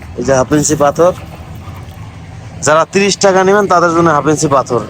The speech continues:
এবং সাথে থাকবে হচ্ছে সিলেকশন বালু, যেই বালুটা, যেটা বলে অনেকে ভুয়াপুরের সিলেটি বালু বলে। তো আপনারা যারা এই টাইলসগুলো ক্রয় করবেন, মজবুত করে পাথর দিয়ে বানিয়ে নিতে চান,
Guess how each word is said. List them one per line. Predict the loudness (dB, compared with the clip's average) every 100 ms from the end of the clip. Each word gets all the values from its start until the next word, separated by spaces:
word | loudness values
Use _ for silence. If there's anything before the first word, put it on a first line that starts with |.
| 0
এবং | 2 0 0
সাথে | 0 2 2
থাকবে | 2 2 2
হচ্ছে | 2 2 2 0 -4 -10 -12 -12 -6
সিলেকশন | 2 4 4 2 0 2 2
বালু, | 2 0 -4 -6 -8 -8 -8 -2
যেই | 2 2 2
বালুটা, | 2 2 2 0 -4 -16 -14 -14 -6 -2
যেটা | 2 2 2
বলে | 2 2 2
অনেকে | 2 0 0
ভুয়াপুরের | 2 2 2 0 0
সিলেটি | 0 2 2 2 2
বালু | 2 2
বলে। | 2 0 -4 -8 -12 -12 -12 -12 -14 -12 -8 0
তো | 0
আপনারা | 2 2 2 4
যারা | 4 4 2 -2 -8 -12 -10 -6 -2
এই | 0
টাইলসগুলো | 2 2 2 0 2
ক্রয় | 2 2
করবেন, | 2 2 4
মজবুত | 4 2 2 4 4 2 4
করে | 4 4 2 0
পাথর | 0 2 0 2
দিয়ে | 2 2
বানিয়ে | 2 2 2
নিতে | 2 0
চান, | 0